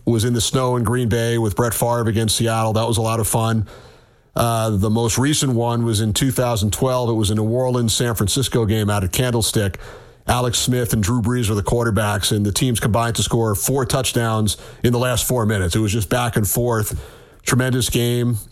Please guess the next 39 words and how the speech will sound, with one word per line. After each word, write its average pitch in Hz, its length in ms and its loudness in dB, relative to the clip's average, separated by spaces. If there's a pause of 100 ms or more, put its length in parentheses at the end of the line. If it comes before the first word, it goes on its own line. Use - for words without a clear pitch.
(240)
Um, 110 560 0 (720)
I 117 120 2
worked 131 340 0
one 147 220 2
Super 180 320 0
Bowl, 117 240 2
the 107 80 2
world 135 340 0
feed, 101 380 0 (160)
the 123 140 2
international 123 560 0
feed, 107 360 0
which 107 200 0
was 101 140 2
not 120 200 2
on 117 160 0
anywhere 120 380 0
in 113 60 0
the 117 60 0
United 107 300 0
States. 123 480 0 (500)
Uh, 110 340 0
the 95 120 2
most 117 260 0
recent, 127 560 0
and 117 100 0
I 117 80 0
apologize 113 680 0
to 117 100 0
you 127 220 0
as 120 100 -2
a 117 40 -2
New 117 140 0
Englander 120 300 0
that 107 120 0
I've 110 120 0
now 123 180 0
brought 117 280 0
up 113 280 -4